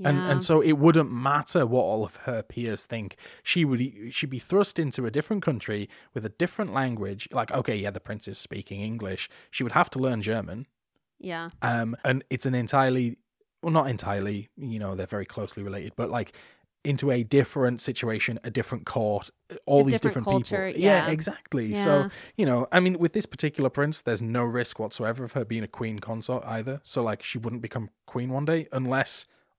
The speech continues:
Speaker 1: all of his uncle's children died, which would
Speaker 2: Right.
Speaker 1: be quite rare. Um, so as it,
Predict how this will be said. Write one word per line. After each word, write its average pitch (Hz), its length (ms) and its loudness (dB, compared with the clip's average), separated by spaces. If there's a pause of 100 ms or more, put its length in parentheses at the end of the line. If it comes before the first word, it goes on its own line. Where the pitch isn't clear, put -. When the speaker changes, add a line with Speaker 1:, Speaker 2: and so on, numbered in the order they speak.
Speaker 1:
all 131 240 2
of 117 100 -2
his 120 280 0
uncle's 113 320 -6
children 107 340 -6
died, 117 280 -4 (500)
which 107 180 -4
would - 140 -4
Speaker 2:
Right. 104 80 -4
Speaker 1:
be 101 160 -10 (300)
quite 90 200 -4
rare. 104 200 -10 (580)
Um, 120 140 0
so 131 240 -4
as 143 180 0
it, 139 140 -6